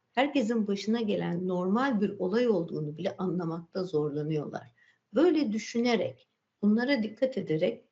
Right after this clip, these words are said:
çocuklara ölümü anlatmak, doğal bir olay olduğunu,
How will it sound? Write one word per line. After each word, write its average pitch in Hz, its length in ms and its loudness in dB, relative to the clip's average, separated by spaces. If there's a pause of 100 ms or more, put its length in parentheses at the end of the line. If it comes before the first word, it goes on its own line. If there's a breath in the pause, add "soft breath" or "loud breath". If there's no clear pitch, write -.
(160)
çocuklara 208 800 0
ölümü 165 520 -2
anlatmak, 151 840 -4 (380)
doğal 196 380 4
bir 214 100 4
olay 185 340 2
olduğunu, 151 760 -2